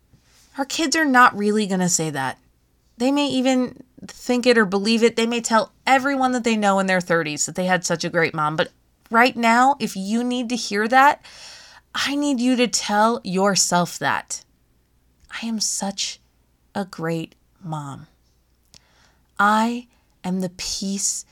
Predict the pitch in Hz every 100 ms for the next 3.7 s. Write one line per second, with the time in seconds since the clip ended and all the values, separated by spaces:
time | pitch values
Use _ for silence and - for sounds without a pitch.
0 | _ - - 180 165 175 170 165 165 165
1 | 156 156 - 147 139 151 - _ _ _
2 | _ _ _ - 214 226 240 226 208 -
3 | - - 202 220 214 -